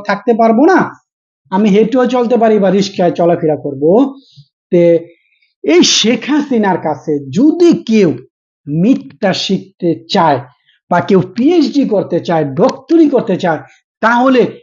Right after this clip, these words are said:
এই সাবেক প্রাইম মিনিস্টারের কাছে আসতে হবে মিথ্যা শিখার জন্য। কারণ তিনি মিথ্যাটাকে এত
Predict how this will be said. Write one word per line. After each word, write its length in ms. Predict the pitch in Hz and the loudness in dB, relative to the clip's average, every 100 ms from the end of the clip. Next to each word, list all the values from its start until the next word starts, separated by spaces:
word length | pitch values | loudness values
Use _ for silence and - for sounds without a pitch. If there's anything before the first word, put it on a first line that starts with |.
| - | -4
এই 120 | 190 | -2
সাবেক 800 | - - 208 240 254 214 220 - | -2 -4 -2 0 -2 0 -2 -2
প্রাইম 280 | 190 190 208 - _ _ - | -2 -2 -4 -12 _ _ -2
মিনিস্টারের 440 | 208 214 208 185 180 | 0 2 2 0 2
কাছে 220 | 180 180 | 0 -2
আসতে 340 | 160 - 175 | -4 -4 -6
হবে 220 | 147 139 131 _ _ _ _ | -4 -6 -12 _ _ _ _
মিথ্যা 580 | 175 339 - - - 339 | 2 2 0 -6 -2 0
শিখার 460 | - 277 - 202 147 | 0 -4 -4 -4 -4
জন্য। 420 | 143 135 131 127 _ _ _ _ _ _ _ _ _ - | -8 -10 -14 -18 _ _ _ _ _ _ _ _ _ -2
কারণ 400 | 180 247 247 220 | 2 2 2 0
তিনি 440 | - 220 226 269 | 0 2 4 4
মিথ্যাটাকে 840 | 226 220 226 - - 302 294 285 | 4 2 0 -4 -4 0 0 -2
এত 840 | 240 190 190 185 - _ _ _ | -4 -2 -4 -4 -8 _ _ _